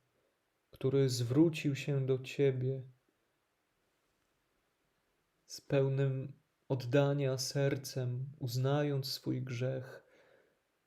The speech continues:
i dostąpił chwały nieba, chwały Twojego Królestwa. Poddajemy panowaniu Twojego miłosiernego królowania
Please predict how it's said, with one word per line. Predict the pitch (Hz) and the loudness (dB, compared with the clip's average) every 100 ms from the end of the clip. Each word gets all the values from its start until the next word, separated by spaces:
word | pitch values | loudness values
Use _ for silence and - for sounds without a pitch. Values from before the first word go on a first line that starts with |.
| _ _ _ _ | _ _ _ _
i | 135 | -2
dostąpił | 131 131 - 151 143 151 135 | 0 0 0 0 0 -2 -2
chwały | - - 139 143 143 | -4 -4 0 2 2
nieba, | 143 139 135 123 117 | 2 0 0 -2 -4
chwały | - - 160 165 156 | -8 -4 0 2 0
Twojego | 156 - 147 147 139 135 | -2 -2 0 2 0 -4
Królestwa. | - 127 120 123 - - - 127 120 - _ _ _ _ _ _ _ _ _ _ _ _ _ _ | -4 -2 -2 -2 -4 -8 -8 -8 -8 -14 _ _ _ _ _ _ _ _ _ _ _ _ _ _
Poddajemy | - 113 120 127 131 127 127 127 - _ _ _ _ - | -10 -4 0 2 2 4 2 0 -14 _ _ _ _ -2
panowaniu | 143 139 135 120 147 151 127 127 | 2 4 4 4 4 4 2 0
Twojego | - - 131 135 127 131 131 127 | -4 -2 2 2 2 2 2 2
miłosiernego | 131 143 143 135 147 135 135 143 151 143 131 | 2 4 2 2 0 0 0 0 0 0 -2
królowania | 131 131 127 127 123 139 139 135 127 | -4 -2 2 2 2 0 0 0 -2